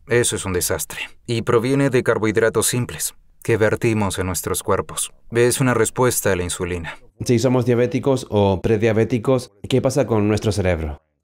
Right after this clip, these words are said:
Speaker 1: Se empieza a atrofiar, haciendo que el cerebro sea más pequeño y mata al hipocampo,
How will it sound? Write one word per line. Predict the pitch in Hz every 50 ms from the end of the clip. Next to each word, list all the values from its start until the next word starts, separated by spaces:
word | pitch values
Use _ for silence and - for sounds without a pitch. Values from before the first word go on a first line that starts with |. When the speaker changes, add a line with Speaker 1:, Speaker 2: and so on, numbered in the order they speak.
| _ _ _ _ _ 104 _ _ _ _ _ _ _ _ - -
Speaker 1:
Se | - - 110
empieza | 110 101 120 127 120 - - 107 104 98 98
a | 95
atrofiar, | 92 - - - - 123 127 131 80 - - - _ _ _ _ -
haciendo | - 110 - - 113 110 107 110 101
que | -
el | 98 90
cerebro | - - 107 104 101 92 107 95
sea | - - 107
más | 101 101 101 -
pequeño | - 110 87 - 123 123 117 82 - - - - - _ _ _ _ _ 87 _ _ _ _ _ -
y | 90 92 95 92
mata | 90 95 98 101 98 - 87 87 85
al | 87 87
hipocampo, | 90 - - - - 113 101 95 78 -